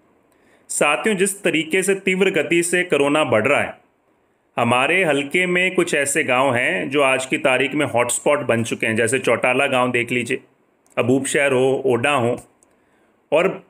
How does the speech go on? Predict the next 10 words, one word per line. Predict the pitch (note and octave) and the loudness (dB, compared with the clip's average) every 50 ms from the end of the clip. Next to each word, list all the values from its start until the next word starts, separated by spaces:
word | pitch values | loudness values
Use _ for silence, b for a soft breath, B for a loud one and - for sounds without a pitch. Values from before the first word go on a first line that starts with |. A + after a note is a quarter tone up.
| - | -2
अति | - G3 G3 A3 A#3 | -2 -2 0 0 2
आवश्यक | G#3+ F#3+ F3 F3+ F3 F3+ - G3+ G3 - | 2 2 2 0 0 0 -2 -2 0 0
है | D3 C#3 D3 F3 G3+ - - _ _ | -2 0 0 -2 -2 -6 -10 _ _
कि | - G3 | -6 -6
टेस्टिंग | F#3+ F#3+ - E3 D3+ D3 - - - G#3 G3+ G3 | -4 -4 -4 -2 -2 -2 -4 -2 -2 -2 -2 0
को | G3 G3+ F#3+ | 0 0 2
रैंप | D#3 C3+ B2+ C3 B2+ - | 2 2 0 0 0 0
अप | D#3 D3+ D#3 - | 0 -2 -2 -4
किया | C#3 B2+ A2+ G#2+ | -2 0 0 0
जाए। | G2 G2+ F2+ - | 0 -2 -4 -4